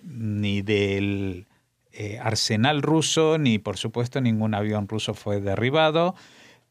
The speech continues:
Pero es que lo más interesante del tema, entre comillas, lo comentábamos ayer, es que tampoco Rusia pu-, eh, Rusia, eh, puso en marcha las baterías antimisiles S trescientos, que son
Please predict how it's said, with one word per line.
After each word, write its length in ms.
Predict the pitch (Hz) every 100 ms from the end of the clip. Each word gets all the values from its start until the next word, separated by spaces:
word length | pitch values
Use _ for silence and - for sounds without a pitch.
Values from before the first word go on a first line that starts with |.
| _
Pero 360 | 165 170 185 165
es 140 | 123
que 420 | - - 123 120 117
lo 360 | 113 113 117
más 300 | 131 147 143
interesante 640 | 135 131 139 127 156 147 151
del 160 | 147
tema, 260 | 156 160 143
entre 220 | 123 120
comillas, 360 | 135 160 185 147
lo 140 | 117
comentábamos 600 | 104 101 101 143 147 151
ayer, 320 | 160 160 180 170
es 100 | 123
que 160 | -
tampoco 720 | 107 104 110 160 151 165 190 - - - _ _
Rusia 460 | - 139 147 165 160
pu-, 240 | 139 127 135
eh, 220 | 117 113
Rusia, 600 | 120 151 - 156 160 180 151
eh, 260 | 113 107 -
puso 260 | 135 143
en 100 | 131
marcha 420 | 135 151 170 160
las 220 | 143 110 104
baterías 520 | 107 104 117 139 143
antimisiles 680 | 131 117 98 - 127 123 123
S 200 | - 113
trescientos, 500 | 98 92 127 127 131
que 80 | -
son 400 | 113 107 104